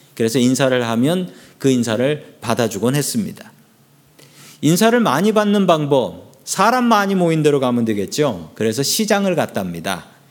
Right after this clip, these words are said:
그리고 시장에 어울리지도 않는 그 서기관의 긴 옷을 치렁치렁대고 돌아다니면 사람들이 그 모습을 보면서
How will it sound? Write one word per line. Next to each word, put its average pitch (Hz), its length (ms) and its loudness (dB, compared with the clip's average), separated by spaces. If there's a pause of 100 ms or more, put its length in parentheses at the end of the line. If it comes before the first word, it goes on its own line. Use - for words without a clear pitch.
(320)
그리고 160 240 2
시장에 180 720 0 (160)
어울리지도 175 720 2
않는 131 400 0 (280)
그 - 140 -2
서기관의 190 560 0
긴 175 380 0
옷을 160 260 0
치렁치렁대고 151 960 0
돌아다니면 131 840 0 (300)
사람들이 196 520 2
그 165 140 -2
모습을 147 480 0
보면서 127 680 0